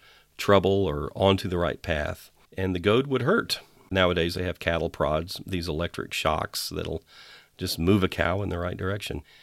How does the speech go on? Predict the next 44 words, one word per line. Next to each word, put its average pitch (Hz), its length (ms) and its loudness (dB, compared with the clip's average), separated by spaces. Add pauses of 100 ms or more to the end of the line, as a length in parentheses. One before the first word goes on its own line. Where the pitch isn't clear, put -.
(400)
And 92 280 -4
sometimes 123 720 2
God 104 520 2 (100)
will 95 400 2
hit 104 160 0
us 110 160 -2
with 110 120 0
a 104 60 2
goad. 90 480 4 (520)
Sometimes 101 460 -4
he'll 107 140 -6
poke 127 260 -2
us, - 240 -2
and 90 180 -6
it 87 100 -4
hurts, - 580 2
and 92 120 -2
that's 90 220 -4
to 95 80 -2
get 98 140 0
us 113 140 0
moving. 139 380 4 (520)
Get 95 160 -8
up - 160 -8
and 98 100 -10
get 104 140 -4
moving. 113 300 0
It's - 160 -6
dangerous 95 460 -4
where 82 140 -6
you 82 180 -8
are. 78 220 -6 (600)
So 104 160 0
that's 151 240 2
my 151 120 6
word 107 340 6
for 87 140 -2
whoever 113 640 2
this 87 200 0
applies 107 440 4
to. 76 280 -4 (720)
And 98 240 0
I, 107 120 2 (140)
I 107 120 -2